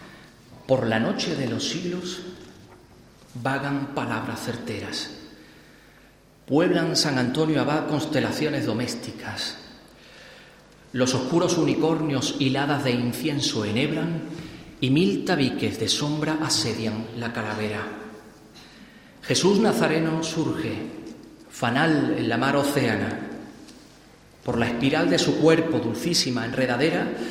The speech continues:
asciende mi pensamiento por habitar su cabeza. ¿Qué te piden, Nazareno? ¿Qué reprochan? ¿Qué te rezan?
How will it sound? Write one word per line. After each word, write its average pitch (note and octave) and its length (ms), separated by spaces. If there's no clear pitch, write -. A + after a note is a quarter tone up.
asciende F#3 340
mi F#3+ 120
pensamiento E3 720
por C#3 120
habitar C3 460
su - 160
cabeza. G#2 540
¿Qué - 80
te - 140
piden, A2 400
Nazareno? A#2+ 500
¿Qué D#3+ 120
reprochan? F#3+ 580
¿Qué E3+ 100
te G#3 120
rezan? G#2 420